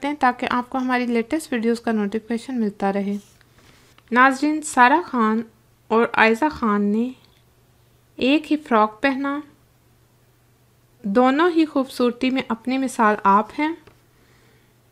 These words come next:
दोनों ने जब एक ही कलर का फ्रॉक पहना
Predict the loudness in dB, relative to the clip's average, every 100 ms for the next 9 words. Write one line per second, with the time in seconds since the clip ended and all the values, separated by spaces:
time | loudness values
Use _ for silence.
0 | _ _ _ _ 2 4 4 4 2 2
1 | -2 -2 0 0 0 -2 0 2 2 0
2 | -2 -2 -4 _ _ _ _ 2 4 4
3 | 2 0 2 0